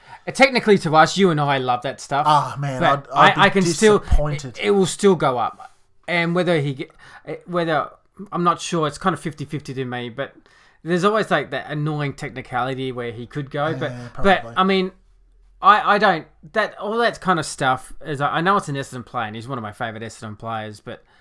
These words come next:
Speaker 1: I still like the game tough, and, and that's, that's, that's mentality that Hodgie has, and that's why they won three grand finals, and
Speaker 2: That's
Speaker 1: that's
Speaker 2: exactly right.
Speaker 1: and, and, and I don't mind it. That's it, for me, it's like,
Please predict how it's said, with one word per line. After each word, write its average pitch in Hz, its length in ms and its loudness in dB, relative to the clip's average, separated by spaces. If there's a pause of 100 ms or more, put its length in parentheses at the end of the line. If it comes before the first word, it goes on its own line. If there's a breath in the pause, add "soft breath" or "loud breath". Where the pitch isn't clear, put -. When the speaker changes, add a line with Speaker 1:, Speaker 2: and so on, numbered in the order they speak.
(240 soft breath)
Speaker 1:
I 151 80 2
still 196 240 -2
like 160 180 0
the 131 60 -6
game 123 260 -6
tough, - 400 -6
and, 113 360 -14
and 123 200 -12
that's, - 380 -16
that's, - 500 -14 (500 soft breath)
that's 156 260 -6
mentality 135 720 -6
that 123 100 -10
Hodgie 139 420 -6
has, 123 380 -6
and 123 80 -10
that's 127 340 -12
why 135 160 -6
they 127 120 -6
won 131 180 -8
three 135 240 -8
grand 127 260 -8
finals, 123 460 -8
and 120 160 -8
Speaker 2:
That's 120 180 -8
Speaker 1:
that's 151 200 -2
Speaker 2:
exactly 151 180 -4
right. 143 340 -2
Speaker 1:
and, 131 500 -6
and, 127 360 -12
and 143 240 -4
I 147 140 2
don't 151 160 -2
mind 139 200 -2
it. 117 100 -10
That's 127 380 -14 (300)
it, 131 220 -16 (160)
for - 200 -14
me, 143 240 -4
it's 135 200 -8
like, 123 260 -4